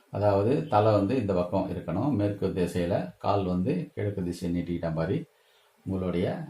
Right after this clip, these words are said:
அமைப்பு இருக்கணும். சரிங்களா? இதுதான் இருக்கணும்.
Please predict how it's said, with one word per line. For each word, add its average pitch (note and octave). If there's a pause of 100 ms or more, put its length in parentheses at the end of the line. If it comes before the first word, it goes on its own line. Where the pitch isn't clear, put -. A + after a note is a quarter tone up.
அமைப்பு F2+
இருக்கணும். D#2 (320)
சரிங்களா? F2 (300)
இதுதான் D#2+
இருக்கணும். -